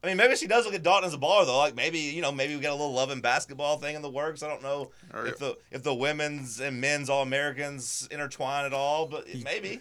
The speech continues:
Speaker 3: shooting forty-five percent from three, like, two years old.
Speaker 1: Yeah.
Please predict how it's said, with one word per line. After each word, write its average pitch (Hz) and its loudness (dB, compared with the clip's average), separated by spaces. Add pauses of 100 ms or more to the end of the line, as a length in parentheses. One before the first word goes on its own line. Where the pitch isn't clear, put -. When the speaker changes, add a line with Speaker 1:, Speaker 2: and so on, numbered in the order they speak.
Speaker 3:
shooting 127 -2
forty-five 135 4
percent 120 -4
from 113 -8
three, 135 -2
like, 76 -6
two 135 0
years 110 0
old. 110 -4 (720)
Speaker 1:
Yeah. 165 2